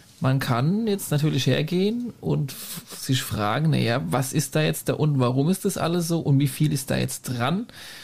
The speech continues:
Und in Verbindung mit, äh, unserer aktuellen Erwärmung gibt es jetzt natürlich die brandneue heiße Theorie, dass da unten wohl etwas ist, was sich gerade auch aus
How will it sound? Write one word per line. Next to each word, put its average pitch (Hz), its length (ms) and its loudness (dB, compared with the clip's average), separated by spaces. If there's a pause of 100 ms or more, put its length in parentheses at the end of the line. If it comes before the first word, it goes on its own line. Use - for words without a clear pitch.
(220)
Und 135 140 0
in 143 120 2
Verbindung 180 580 2
mit, 165 300 2
äh, 127 140 2
unserer 135 520 4
aktuellen 143 800 2
Erwärmung 143 580 4
gibt 156 200 -2
es 139 120 0
jetzt 135 220 -2
natürlich 131 460 4
die 131 240 4 (340)
brandneue 143 1040 2
heiße 143 440 4 (680)
Theorie, 135 800 6 (480)
dass 123 260 0
da 135 120 2
unten 156 480 2
wohl 147 380 4 (540)
etwas 123 440 0
ist, - 420 -2 (240)
was 127 180 2
sich 139 160 -2
gerade 131 580 2 (340)
auch - 420 0 (300)
aus - 420 -2